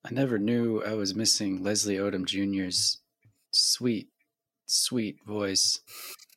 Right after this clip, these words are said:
in my life. <laughs> I mean,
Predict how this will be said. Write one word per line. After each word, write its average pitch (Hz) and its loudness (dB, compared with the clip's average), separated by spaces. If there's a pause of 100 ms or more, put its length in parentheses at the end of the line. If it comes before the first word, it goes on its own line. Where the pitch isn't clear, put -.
(140)
in - -4
my 98 -2
life. 98 -4 (880)
<laughs> - -6 (3000)
I 131 4
mean, 104 2